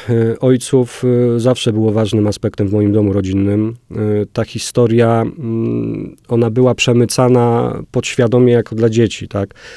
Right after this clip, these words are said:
Jestem, miałem tą okazję, że jestem z, z tego pokolenia, które jeszcze miało przyjemność kontaktu z, z tymi, którzy walczyli czynnie z bronią w ręku.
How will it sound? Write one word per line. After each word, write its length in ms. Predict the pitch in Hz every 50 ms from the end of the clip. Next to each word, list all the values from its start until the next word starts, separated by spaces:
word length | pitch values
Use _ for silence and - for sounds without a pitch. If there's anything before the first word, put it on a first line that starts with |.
| - _ -
Jestem, 840 | 107 104 104 - - 110 110 110 107 110 110 110 110 104 - 113 113
miałem 220 | 117 117 113 110 107
tą 180 | - 117 113
okazję, 360 | 110 104 - 113 107 110 110
że 100 | 104 110
jestem 340 | 110 107 - 120 110 110 107
z, 440 | - - - - - - - - - - 127 110 104
z 120 | - - -
tego 220 | - 117 110 110
pokolenia, 440 | - - 104 - 113 113 110 110 107
które 220 | - - - 113
jeszcze 240 | 110 104 - - 110
miało 240 | 107 113 107 110 107
przyjemność 680 | - - - 113 117 110 107 107 104 101 - - - - - - - - _ -
kontaktu 840 | - 117 107 - - 117 117 - - - 123 117 113 113 113 110 113 110
z, 320 | - - - - - - - -
z 120 | - - -
tymi, 200 | - 123 131 135
którzy 260 | - - 127 120 123
walczyli 420 | 123 123 120 - - 123 120 117
czynnie 340 | 117 - - 127 123 123 120
z 40 | 110
bronią 280 | 117 113 117 113 113 104
w 40 |
ręku. 360 | 101 101 90 85 - - -